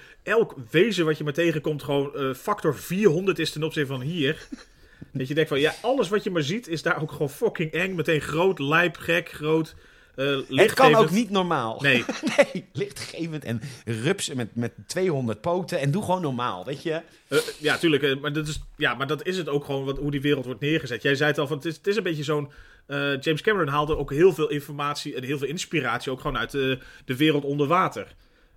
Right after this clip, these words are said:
Speaker 1: bedoel, we hebben natuurlijk deel twee nu, eh, Way of the Water, maar hiervoor ook dat er gewoon heel veel elementen zijn die uit, uit die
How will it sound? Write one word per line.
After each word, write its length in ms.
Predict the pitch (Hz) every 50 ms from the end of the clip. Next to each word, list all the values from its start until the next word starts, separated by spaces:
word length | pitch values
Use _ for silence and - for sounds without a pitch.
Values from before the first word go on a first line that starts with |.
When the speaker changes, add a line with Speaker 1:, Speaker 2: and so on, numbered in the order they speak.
| _ _
Speaker 1:
bedoel, 160 | 131 139 131
we 60 | 143
hebben 40 | 143
natuurlijk 260 | 143 143 147 131 127
deel 160 | 135 139 131
twee 260 | 127 - 139 123 127 139
nu, 240 | 151 156 151 143
eh, 160 | 139 135 127 123
Way 140 | 127 127 123
of 60 | 120
the 120 | - 123
Water, 340 | 113 117 120 131 165 190 180
maar 320 | 151 139 131 131 127 - -
hiervoor 420 | - 117 127 170 214 202 - 143 117
ook 320 | 123 123 127 127 - -
dat 140 | 139 123 -
er 80 | 147 135
gewoon 180 | - 143 135
heel 180 | 127 147 202 214
veel 100 | 208 -
elementen 380 | 147 135 127 123 123 120 120
zijn 140 | 113 127 123
die 120 | 131 143 143
uit, 180 | 143 139 - - - - - - - - - -
uit 160 | - 147 131
die 180 | - 139 127